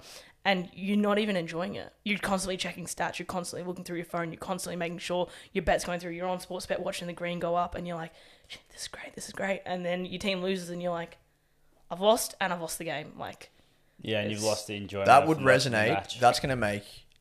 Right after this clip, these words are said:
Speaker 3: a phenomenal TikTok clip because that is gonna resonate with so many people that are sitting at a game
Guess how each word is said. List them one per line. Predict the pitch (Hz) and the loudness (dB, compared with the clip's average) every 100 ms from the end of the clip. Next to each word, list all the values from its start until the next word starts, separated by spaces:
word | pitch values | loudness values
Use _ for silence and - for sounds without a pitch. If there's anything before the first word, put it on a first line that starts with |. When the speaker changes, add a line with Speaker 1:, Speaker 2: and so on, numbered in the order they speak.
| _ _ _ _ _ _ - | _ _ _ _ _ _ -14
Speaker 3:
a | |
phenomenal | - 107 104 107 101 | -8 -4 -2 -2 -4
TikTok | - 92 104 - | -6 -6 -4 -4
clip | - 90 - | -6 -10 -10
because | 110 113 98 | -10 -8 -8
that | 98 113 113 - - | 4 6 6 4 -6
is | 117 | -8
gonna | - 113 | -4 0
resonate | 107 104 104 101 | 0 0 0 -2
with | - - | -2 -2
so | - 113 | 0 0
many | 110 104 | 0 -4
people | 98 95 98 | -4 -6 -6
that | 98 | -6
are | 95 | -2
sitting | - 120 113 | -2 -2 -4
at | 101 | -6
a | |
game | 92 101 98 104 | -4 -4 -4 -6